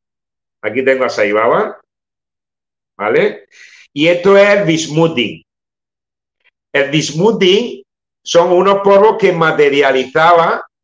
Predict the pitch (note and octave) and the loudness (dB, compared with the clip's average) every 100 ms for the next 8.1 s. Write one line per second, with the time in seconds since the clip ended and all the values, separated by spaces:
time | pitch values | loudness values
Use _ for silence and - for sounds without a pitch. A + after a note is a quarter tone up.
0 | _ _ _ _ _ _ _ - C#3 C3 | _ _ _ _ _ _ _ -4 -2 0
1 | C#3+ D#3+ F#3+ G#3 - D3 C3+ G3+ F#3 A2 | 2 2 2 0 -2 -2 0 0 0 -4
2 | - _ _ _ A#2 A#2+ D3+ E3 D#3+ C#3+ | -8 _ _ _ -8 -2 0 2 2 0
3 | C3 A#2 A2+ A2+ F3+ F3 G#2+ - _ _ | 0 0 0 0 -2 -2 -4 -6 _ _
4 | G2 A2+ A#2 C#3 C3 B2+ D3 C#3+ C#3+ C3 | -2 -2 0 0 0 -2 -2 0 2 0
5 | - - _ - B2+ B2+ C3 C#3+ F3 G3 | -2 -8 _ -4 -2 0 0 2 2 2
6 | C#3+ B2+ B2 B2+ B2+ D3+ C#3+ D3 D#3+ F3+ | 0 0 0 0 0 0 0 0 2 0
7 | - - _ - B2 B2+ C3+ C#3+ D#3+ - | -4 -14 _ -4 -2 0 2 2 2 0